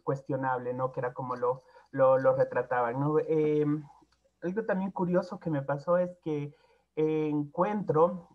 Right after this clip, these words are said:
en esta película la actuación de, de Peter, Peter Lorre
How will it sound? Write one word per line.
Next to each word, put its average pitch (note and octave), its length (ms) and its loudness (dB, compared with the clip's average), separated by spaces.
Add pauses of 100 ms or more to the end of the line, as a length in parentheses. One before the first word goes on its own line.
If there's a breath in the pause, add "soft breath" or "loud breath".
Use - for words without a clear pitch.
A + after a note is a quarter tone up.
en D3 200 0
esta E3+ 300 -2
película D#3 680 -2 (640)
la C#3+ 200 4
actuación E3+ 680 2
de, C3+ 440 0
de C3 120 -2
Peter, D#3+ 920 6
Peter F3 300 2
Lorre F3 400 6